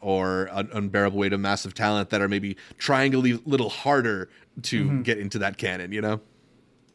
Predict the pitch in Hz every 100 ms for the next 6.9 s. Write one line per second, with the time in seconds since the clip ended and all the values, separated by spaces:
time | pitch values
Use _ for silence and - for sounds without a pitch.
0 | - 151 131 - 139 131 135 127 117 -
1 | 120 143 165 - - - - - 135 139
2 | 131 135 131 110 135 151 117 135 135 131
3 | 135 131 127 _ _ 131 117 131 185 170
4 | 104 131 - _ _ _ _ _ _ _
5 | _ _ - - - - - - - -
6 | - - - - 131 208 - -